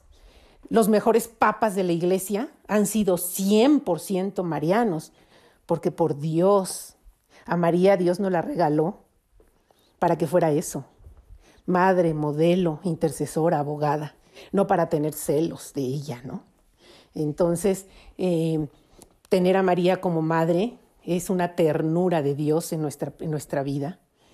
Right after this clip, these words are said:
a través de ella, y, y, y la maternidad, ahí ha estado. Yo incluso pienso que hay mucha gente que,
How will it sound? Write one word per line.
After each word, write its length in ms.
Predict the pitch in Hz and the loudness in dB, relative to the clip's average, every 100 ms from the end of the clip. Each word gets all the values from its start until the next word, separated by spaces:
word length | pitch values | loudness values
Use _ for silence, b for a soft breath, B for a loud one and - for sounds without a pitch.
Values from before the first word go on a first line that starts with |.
| b b _ | b b _
a 100 | 151 | -6
través 320 | 151 151 147 | -2 -2 -2
de 60 | 151 | -2
ella, 440 | 143 139 170 214 B B | -2 -2 -4 -4 B B
y, 200 | - 160 | -6 -4
y, 300 | 160 170 180 | -2 -2 -2
y 40 | 165 | 0
la 140 | 160 | 0
maternidad, 840 | 160 151 156 156 156 151 170 185 - b b b - | 0 -2 -2 0 -2 2 2 2 -4 b b b -12
ahí 360 | 156 185 214 226 226 | 0 4 6 4 4
ha 140 | 175 | 2
estado. 640 | 175 - - 147 170 339 - _ - | 2 0 -4 -2 -2 -4 -10 _ -18
Yo 140 | - 180 | -6 -2
incluso 420 | 190 190 180 202 | -2 -2 -2 -4
pienso 400 | 170 160 175 202 | -2 -4 -4 -4
que 100 | 165 | -4
hay 80 | 156 | -4
mucha 280 | 170 180 180 | -4 -4 -4
gente 400 | 180 170 175 175 | -4 -4 -6 -8
que, 240 | 143 131 | -8 -8